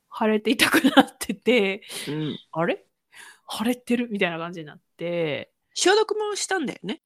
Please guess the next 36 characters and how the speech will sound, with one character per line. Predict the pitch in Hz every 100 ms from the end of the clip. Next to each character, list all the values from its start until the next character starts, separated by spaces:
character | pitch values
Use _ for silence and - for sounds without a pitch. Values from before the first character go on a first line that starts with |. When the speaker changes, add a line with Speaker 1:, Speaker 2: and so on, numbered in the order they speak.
| -
Speaker 1:
あ、 | 381
し | -
た | 480
し | -
た | 466
し | 440
た。 |
も | 320
う | -
噛 | 359
ま | 539
れ | 539
た | 339
瞬 | 240 247
間 | 254 269
に | 262
ず | 240 269
っ | 285
と | 285
水 | 277 269
で | 262
流 | 262 247 247 277
し | 285 -
て、 | - 285 285 220 156 -
Speaker 2:
う | 180 160
ん。 | 143 - _
Speaker 1:
流 | 269 277
し | 339
て | 240
流 | 214 226 233
し | -
て、 | 320 330 320 269 185 -
Speaker 2:
う | 175
ん。 | 175 151 135 _ _ _ _ _
Speaker 1:
で、 | -
あ、 | 247 -